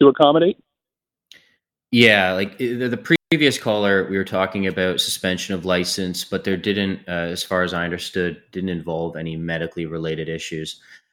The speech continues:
Speaker 2: I, I think that when it comes to that, when, when we're starting to talk about from a medical perspective, I can't drive a truck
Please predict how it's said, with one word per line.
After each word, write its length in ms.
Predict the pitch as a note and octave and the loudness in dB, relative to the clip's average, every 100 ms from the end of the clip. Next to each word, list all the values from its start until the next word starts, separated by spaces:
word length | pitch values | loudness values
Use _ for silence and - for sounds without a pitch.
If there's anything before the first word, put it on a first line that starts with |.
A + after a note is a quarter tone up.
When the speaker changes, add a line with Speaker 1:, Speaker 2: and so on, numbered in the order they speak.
| - | -6
Speaker 2:
I, 160 | G#2+ A2 | -4 -2
I 20 | |
think 300 | C3 C3+ C3+ | 2 0 4
that 380 | B2 G#2+ - G2+ | 6 6 4 -2
when 160 | G2+ | -2
it 160 | G2 - | -2 -4
comes 400 | A2+ G#2 G#2 - | -4 -2 -2 -4
to 200 | - G2 D#2 | -4 -6 -4
that, 460 | E2+ D#2 D2+ D2 | -2 0 -2 -4
when, 160 | E2+ E2 | -10 -10
when 120 | E2+ | -10
we're 60 | F2 | -6
starting 340 | - F#2+ F#2+ | -2 0 0
to 80 | E2+ | -2
talk 280 | - F2 F2 | -4 -4 -4
about 400 | E2+ E2+ E2 E2 _ _ _ _ _ | -4 -2 -2 -6 _ _ _ _ _
from 120 | F#2 | -8
a 60 | F2 | -4
medical 400 | F2+ F2 F2+ - | -2 0 -2 -4
perspective, 680 | F2+ - - E2 - E2 D#2 - | -10 -6 -4 -4 -4 -8 -8 -6
I 120 | E2+ | -6
can't 300 | - G2 E2 | -4 -8 -6
drive 240 | - D#2+ | -4 -4
a 60 | D#2+ | -4
truck 460 | - - D#2+ D2+ | -6 -2 -4 -4